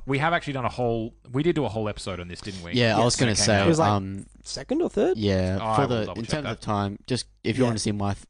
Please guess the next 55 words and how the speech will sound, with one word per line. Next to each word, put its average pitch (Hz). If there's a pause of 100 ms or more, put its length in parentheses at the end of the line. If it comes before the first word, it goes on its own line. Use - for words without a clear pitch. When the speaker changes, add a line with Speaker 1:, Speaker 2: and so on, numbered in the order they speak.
Speaker 2:
hear 110
my 104
thoughts, -
just -
go 117
check -
the -
episode -
out. -
Speaker 3:
Yeah. 104
Speaker 1:
Exactly. 92 (220)
Speaker 2:
Mm. 104
Speaker 1:
Um, 110 (480)
look, 107
as 107
I -
said, 95
there's 110
some 117
standout 110
scenes 98
in 101
this. 98
It 127
is 131
ac-, 135
actually 117
our 90
second 107 (100)
episode 101
ever. 120 (100)
Speaker 3:
There 254
you 226
go. 147
Speaker 1:
We 113
talked 120
about 117
this. 135 (240)
Um, 98
it 87
was 92
released 101
back 95
Speaker 3:
Go 170
back. 143
Speaker 1:
July 98
twenty 101
seventeen. 107 (140)
Speaker 3:
Yeah. 139
Speaker 1:
So -
almost 98
a 101
year 95
ago 101
now. 110